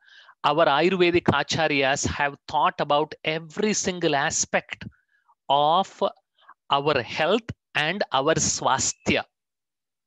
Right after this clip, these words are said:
That is few thousand years ago, not yesterday or day before.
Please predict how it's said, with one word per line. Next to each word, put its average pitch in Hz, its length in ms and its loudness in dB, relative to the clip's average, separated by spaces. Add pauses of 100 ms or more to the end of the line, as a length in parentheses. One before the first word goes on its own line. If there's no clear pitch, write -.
(580)
That 156 200 0
is 190 200 2 (340)
few 196 320 -4
thousand 156 440 0
years 139 320 2
ago, - 260 -10 (220)
not 151 200 0
yesterday 135 420 0
or 123 100 2
day 117 160 0
before. 113 360 -8